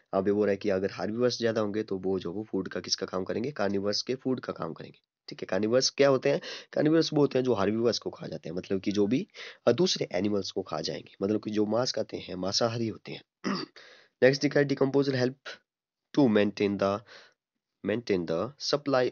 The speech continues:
of nutrients", ठीक है। जो डिकम्पोजर होते हैं वो जो वो किसकी सप्लाई करते हैं, न्यूट्रिएंट्स की सप्लाई करते हैं, "to the soil and, uh, to the growing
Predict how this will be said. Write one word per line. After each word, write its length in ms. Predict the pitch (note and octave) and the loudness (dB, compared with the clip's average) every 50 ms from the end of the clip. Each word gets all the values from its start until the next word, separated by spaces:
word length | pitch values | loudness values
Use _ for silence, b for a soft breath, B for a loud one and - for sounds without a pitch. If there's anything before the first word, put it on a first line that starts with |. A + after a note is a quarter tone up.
| - | 0
of 300 | A2+ G#2+ G#2 - - A#2 | 0 0 0 0 -2 0
nutrients", 560 | C3 B2+ B2 - - F2 D#2+ D2+ - - - - | 0 0 -2 -2 -4 -4 -4 -4 -6 -8 -6 -6
ठीक 180 | C3+ C3 - | -6 -4 -4
है। 80 | E2+ E2+ | -6 -4
जो 180 | F2 F#2 F#2 | -2 -2 -4
डिकम्पोजर 520 | F#2+ F2+ F#2+ F2+ - A2 G#2 - A2+ G#2+ G#2+ | -4 -4 -4 -2 -2 -2 0 0 -2 -2 -2
होते 200 | G2+ G2 - G2+ | -4 -4 -4 -4
हैं 60 | G2 | -2
वो 220 | G2 G2+ G2+ G2 | 0 -2 -2 -2
जो 160 | F#2+ F2+ F2 E2 | -2 -4 -4 -4
वो 160 | D#2 E2+ F2+ | -4 -6 -4
किसकी 300 | F2 F2+ - - F#2+ F#2 | -4 -6 -4 -4 -4 -4
सप्लाई 300 | - - - F#2 F#2 F2+ | -6 -4 -4 -2 -2 -2
करते 200 | G2+ F#2+ - B2 | -2 -2 -2 -2
हैं, 20 | |
न्यूट्रिएंट्स 380 | C3+ C3+ C3+ - - A2+ G#2+ - | -2 -2 -2 -2 -4 -4 -4 -4
की 80 | - | -10
सप्लाई 260 | - - _ - F2 F2 | -12 -8 _ -4 -2 -2
करते 240 | F2 E2+ - - | -4 -4 -2 -2
हैं, 80 | F#2+ G2 | -2 -2
"to 140 | - B2+ B2+ | 0 0 0
the 160 | A#2+ A2+ - | 0 2 2
soil 240 | - A2+ A#2 A#2 - | 2 0 0 0 0
and, 220 | G#2 G#2 A2 A2+ A2 B B B B B B B - | -2 -2 -2 -4 -6 B B B B B B B 0
uh, 100 | B2 C#3 | 0 2
to 200 | C#3+ D3 D3 D3+ | 4 4 4 6
the 140 | C#3+ B2+ B2 | 6 4 4
growing 300 | B2 A#2 A#2+ A#2 A#2+ | 4 2 2 2 0